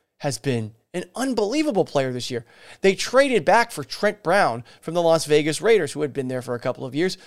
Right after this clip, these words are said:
He has helped stabilize an offensive line that still is dealing with some issues. And it's not to say that every single thing that Belichick's done this offseason has worked out. Jonnu Smith's been really inconsistent. Nelson Agholor, though competent, is being overpaid. But then throw in Kendrick Bourne,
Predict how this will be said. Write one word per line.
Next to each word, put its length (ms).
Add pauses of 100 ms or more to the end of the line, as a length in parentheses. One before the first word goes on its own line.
(160)
He 140
has 140
helped 180
stabilize 560
an 80
offensive 320
line 160
that 80
still 260
is 80
dealing 300
with 120
some 180
issues. 340 (320)
And 80
it's 100
not 200
to 80
say 180
that 220
every 260
single 340
thing 520 (220)
that 180
Belichick's 460
done 180
this 160
offseason 400
has 160
worked 260
out. 240 (180)
Jonnu 300
Smith's 320
been 160
really 300
inconsistent. 600
Nelson 280
Agholor, 560 (260)
though 340
competent, 640
is 340
being 280
overpaid. 540 (180)
But 140
then 120
throw 200
in 100
Kendrick 300
Bourne, 480